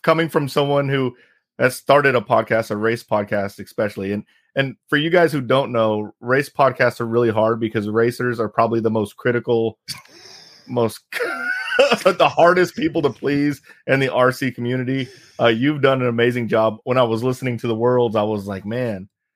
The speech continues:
Speaker 1: this dude's made it. He's in the announcer's booth at the Worlds." Like, that would have been an on the tone dream. Um, but
Speaker 2: Uh,
Speaker 1: congratulations to
Speaker 2: thank
Speaker 1: everything
Speaker 2: you.
Speaker 1: you guys have done, so.
Speaker 2: Thank you. I appreciate that. Um, I,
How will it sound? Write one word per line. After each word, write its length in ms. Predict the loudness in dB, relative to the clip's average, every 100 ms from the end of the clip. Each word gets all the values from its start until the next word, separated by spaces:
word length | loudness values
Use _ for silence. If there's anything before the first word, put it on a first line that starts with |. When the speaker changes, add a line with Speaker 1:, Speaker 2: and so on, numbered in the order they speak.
| _ _ -14
Speaker 1:
this 120 | 0
dude's 260 | 2 2
made 280 | 4 4 6
it. 80 | 2
He's 220 | 0 0
in 100 | 0
the 120 | 2
announcer's 560 | 2 4 2 2 -2 -4
booth 260 | -2 -2 0
at 160 | 0 0
the 100 | 0
Worlds." 360 | 0 2 2
Like, 140 | 0 0
that 140 | 0
would 80 | 0
have 100 | 0
been 200 | 0 0
an 120 | -2
on 200 | -2 -2
the 100 | -2
tone 320 | -6 -6 -6
dream. 580 | -8 -6 -4 -4 -8 -12 _ _ _ _ -4
Um, 160 | -2
but 100 | 0
Speaker 2:
Uh, 80 | 2
Speaker 1:
congratulations 800 | 4 4 2 0 -2 -4 -12 -6
to 120 | -4
Speaker 2:
thank 180 | 0 2
Speaker 1:
everything 220 | 4 2
Speaker 2:
you. 60 | 2
Speaker 1:
you 140 | -2 -4
guys 220 | -4 -4
have 100 | -8
done, 280 | -8 -8 -10
so. 280 | -14 -16 -14 -4
Speaker 2:
Thank 180 | -2 0
you. 200 | -2 0
I 80 | -2
appreciate 440 | 0 0 0 -2
that. 240 | 0 -2 -4 -20 -20 -10 0
Um, 400 | 4 4 2 -2
I, 140 | -2